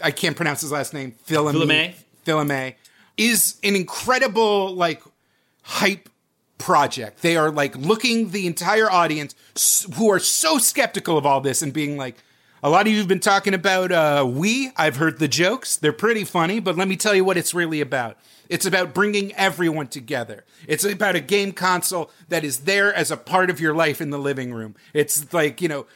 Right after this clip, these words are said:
Speaker 1: one that consumes less power but provides just as much fun, one that completely changes the experience and relationship to games." How many people in this room, uh, has never seen a movie before?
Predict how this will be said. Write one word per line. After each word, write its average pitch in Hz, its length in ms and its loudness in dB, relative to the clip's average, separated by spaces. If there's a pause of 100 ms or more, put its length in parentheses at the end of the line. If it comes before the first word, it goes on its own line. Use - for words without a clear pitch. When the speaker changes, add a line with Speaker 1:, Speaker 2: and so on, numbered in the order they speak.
(100)
Speaker 1:
one 196 200 0
that 196 180 0
consumes 180 480 -2
less 202 280 2
power 190 440 0
but 160 180 -6
provides 160 400 0
just 202 280 -4
as 165 120 -8
much 180 240 -6
fun, 170 340 -2 (220)
one 196 220 0
that 190 160 -2
completely 208 540 -6
changes 208 580 -4
the 180 160 -4
experience 185 640 -2
and 151 160 0
relationship 185 680 -4
to 143 80 -10
games." 165 460 -6 (1000)
How 254 180 0
many 269 160 0
people 226 360 0
in 196 100 0
this 175 180 0
room, 156 440 -4 (360)
uh, 139 400 2 (180)
has 151 260 0
never 175 320 2
seen 165 480 -2 (320)
a 156 80 2
movie 151 360 2
before? 110 520 -10